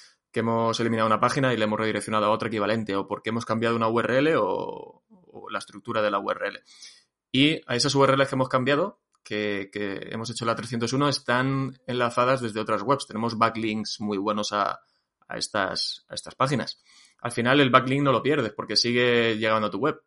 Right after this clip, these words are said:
Y como has hecho la trescientos uno no hay problema, pero al final sería también bueno en la medida de lo posible que esos enlaces entrantes que tenemos, si tenemos la posibilidad de,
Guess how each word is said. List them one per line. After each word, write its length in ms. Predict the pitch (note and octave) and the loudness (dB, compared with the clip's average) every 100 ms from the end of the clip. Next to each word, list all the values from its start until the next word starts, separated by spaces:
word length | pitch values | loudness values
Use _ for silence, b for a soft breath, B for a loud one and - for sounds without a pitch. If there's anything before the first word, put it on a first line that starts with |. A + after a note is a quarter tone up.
| _ _ _ | _ _ _
Y 300 | A#2 G#2 G2 _ - | -6 -4 -6 _ -14
como 180 | G#2+ G#2+ | -6 -4
has 60 | |
hecho 140 | A#2 A2+ | -2 -2
la 80 | |
trescientos 380 | G#2+ G#2+ A#2 A2+ | -2 -2 -4 -2
uno 120 | A#2+ | -2
no 60 | C3+ | -2
hay 60 | A#2+ | -2
problema, 360 | G2+ G#2 A#2 | -2 -2 -4
pero 120 | A2+ | -2
al 40 | G#2 | -4
final 360 | G#2+ A#2 B2+ B B B B B _ | -2 -2 -2 B B B B B _
sería 480 | - - A2+ A2+ A#2+ | -4 0 0 2 2
también 460 | B2 A#2+ B2 B2 A#2 | 2 2 0 -2 0
bueno 260 | B2+ C3 | 4 4
en 60 | B2 | 4
la 80 | A2 | 2
medida 160 | G#2+ | 4
de 40 | A2+ | 2
lo 80 | |
posible 500 | A2+ A2 A#2+ A#2+ C#3+ - | 2 0 0 0 -2 -4
que 80 | |
esos 160 | A2+ A2+ | -4 -2
enlaces 520 | A2+ A2 A#2+ A2 - - | 0 0 2 0 0 -6
entrantes 480 | A#2 A2 A#2 A#2 | -6 -2 -2 -2
que 80 | A#2 | -2
tenemos, 440 | A#2 A#2 A#2+ C3 _ _ _ - | -2 0 -2 -4 _ _ _ -4
si 240 | - A2 | -2 0
tenemos 260 | G#2 A2 A#2+ | -2 0 0
la 100 | A#2+ | 0
posibilidad 680 | A2+ A2 G#2+ G2+ B2 - _ _ | 0 -2 0 2 0 -2 _ _
de, 540 | - F#2 F#2 F#2 F2+ | -10 -8 -6 -8 -10